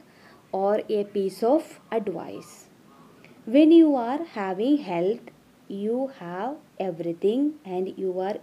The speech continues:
able to do anything according to your desire. And also too, you are, you will be able to earn wealth. If you are not well, feeling sick or tired, then you will be sad or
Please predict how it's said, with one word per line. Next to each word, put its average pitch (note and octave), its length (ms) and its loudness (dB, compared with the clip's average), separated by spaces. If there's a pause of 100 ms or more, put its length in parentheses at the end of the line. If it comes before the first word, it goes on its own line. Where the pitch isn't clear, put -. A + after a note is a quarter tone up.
able G#3+ 400 -2
to A#3 160 -2
do B3+ 60 0 (240)
anything F#3 440 0 (140)
according F3+ 420 -6 (120)
to F#3 100 0
your D4+ 180 0 (520)
desire. F#3 420 2 (480)
And G#3+ 260 -2 (140)
also G3+ 380 2 (120)
too, D#4+ 240 0 (220)
you G3 160 2
are, F#3+ 100 -2 (140)
you G#3 180 0
will G#3 160 0
be A#3+ 240 -2
able G3+ 400 0
to C4 160 -2 (140)
earn D#4+ 180 2 (180)
wealth. D3+ 400 -4 (680)
If D4 160 8
you E4 160 12
are C#4+ 180 6
not D4+ 300 8
well, D#3+ 200 0 (360)
feeling A3 320 0
sick A3 440 -4
or G3 180 -2
tired, F#3+ 600 -2 (320)
then C4 260 -2 (140)
you G3+ 80 4
will G3+ 180 -2
be B3 220 -2
sad G3+ 600 -4
or C#4 280 4